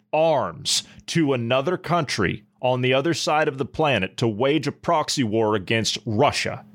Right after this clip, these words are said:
That is too rich. You're literally trafficking in arms, automatic weapons,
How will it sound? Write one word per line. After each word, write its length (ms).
That 400
is 300
too 300
rich. 560
You're 260
literally 760
trafficking 800
in 480
arms, 600
automatic 600
weapons, 600